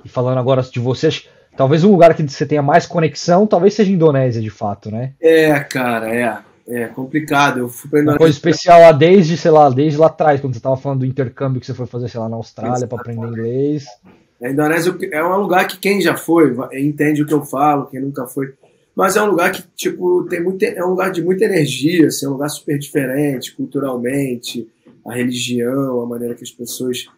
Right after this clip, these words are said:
Speaker 2: te tratam e tal. Eu fui pra lá com dezessete anos, fiquei três meses, fui pra ficar um mês, fiquei três, e a minha conexão com a Indonésia começou ali, e eu tô há dezessete anos indo pra lá, né? Dos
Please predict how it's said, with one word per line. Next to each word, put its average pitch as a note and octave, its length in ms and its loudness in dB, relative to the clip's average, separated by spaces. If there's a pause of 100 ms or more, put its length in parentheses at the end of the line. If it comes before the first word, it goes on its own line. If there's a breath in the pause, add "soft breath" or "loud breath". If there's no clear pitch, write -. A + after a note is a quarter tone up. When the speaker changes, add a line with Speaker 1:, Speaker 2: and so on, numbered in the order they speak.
(300)
Speaker 2:
te C3+ 140 -8
tratam C#3 720 0
e C3+ 80 -4
tal. D3 320 0
Eu D3 80 -4
fui D3+ 100 -8
pra D#3 120 0
lá D3+ 100 0
com D#3+ 120 -4
dezessete D#3 640 0
anos, E3 600 0 (600)
fiquei E3 300 0
três E3 320 2
meses, D3+ 420 4
fui - 120 -8
pra C3+ 140 -10
ficar C#3+ 220 -8
um C#3 40 -6
mês, C#3 240 -6
fiquei D3+ 280 0
três, D3 420 2
e E3 40 2
a D#3+ 60 2
minha E3 160 -2
conexão D#3 440 -4
com D3+ 100 -4
a - 20 0
Indonésia C#3+ 380 -2
começou D3+ 420 0
ali, D3 380 4 (380)
e C3+ 100 4
eu D#3+ 240 6
tô D#3 480 2 (140)
há C#3+ 120 2
dezessete D#3 640 0
anos D3 300 2
indo D3+ 180 0
pra D3+ 180 -2
lá, C3+ 200 -4
né? A#2 100 -6
Dos A2 180 -12